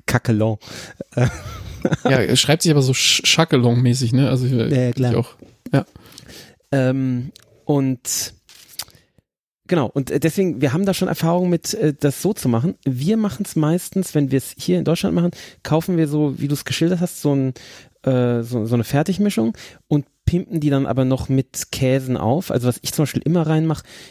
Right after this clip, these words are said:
Speaker 1: ist, äh, ein gutes Stück, äh, Harzer Roller, also so ein, meistens so eine halbe Packung Harzer Roller,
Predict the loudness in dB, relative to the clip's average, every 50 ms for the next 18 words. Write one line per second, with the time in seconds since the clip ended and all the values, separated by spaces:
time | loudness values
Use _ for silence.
0 | -20 _ _ -2 -2 -2 -8 -6 -8 -8 -4 -2 0 2 2 2 0 0 -2 -2
1 | _ -2 -2 -2 -2 -2 -2 0 0 0 0 0 -2 -4 0 _ -2 -2 -2 -8
2 | -10 -8 -8 -4 0 0 0 0 2 0 0 0 0 0 0 0 2 0 2 0
3 | 0 -2 -2 -4 -2 -2 -2 -2 -2 -2 -6 -14 -20 -20 -20 _ _ _ -2 0
4 | 0 0 0 2 2 2 2 2 0 0 0 -4 -2 -4 -4 -2 0 -2 -2 -2
5 | -2 -2 -2 -2 0 0 -2 0 0 0 0 0 -2 -2